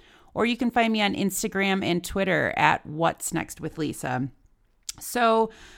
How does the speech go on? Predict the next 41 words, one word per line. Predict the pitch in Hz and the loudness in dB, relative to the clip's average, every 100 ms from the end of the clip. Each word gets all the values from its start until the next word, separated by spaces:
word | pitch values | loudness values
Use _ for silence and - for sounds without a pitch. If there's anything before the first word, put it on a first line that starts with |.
| - | -8
before | 240 - 349 | -6 2 4
we | 370 320 | 4 2
get | 269 | 0
into | 233 240 - 214 202 170 - | 2 2 0 0 2 0 0
making | 175 185 - 196 | -4 -4 -4 -4
quiet | - 175 160 180 - | 0 4 4 2 -2
versus | 165 165 165 156 | -4 -4 -6 -2
loud | 147 156 | 2 2
decisions, | 160 - 165 156 147 139 | -2 -6 -4 -2 -2 -2
I | - 151 | -4 -6
do | 160 208 | -4 -4
wanna | 233 247 | 0 0
go | 226 | 0
back | 208 196 180 190 | 2 4 4 0
and | 175 | -2
talk | 175 165 | 0 0
a | 165 | 0
little | 180 190 | 0 0
bit | 196 | 0
about | 165 151 | 2 2
episode | - 165 180 - 160 - | 0 -4 -6 -4 -4 -4
two, | - 180 165 156 | -6 -2 -2 -2
where | 135 165 165 | -2 0 0
I | 160 | 0
talked | 160 156 180 | -2 -4 -4
about | 208 180 175 | -2 0 0
owning | - 160 180 175 | 2 2 2 2
your | 151 | 0
story | 135 - 160 151 80 98 | -4 -4 -2 0 -2 -4
and | 131 139 | -4 -2
taking | 170 170 190 | -4 -4 -4
accountability | 170 - 151 147 156 170 156 135 | -4 -4 -2 -2 -2 -2 -2 -6
for | - 156 151 | -6 -4 -2
the | 147 | -4
story | 147 - 165 165 | -6 -6 -4 -2
you | 156 | -4
put | 147 156 | -4 -2
out | 143 - | -2 0
into | 147 147 | -4 -4
the | 139 | -6
world, | 147 185 214 233 | -4 -2 -2 -4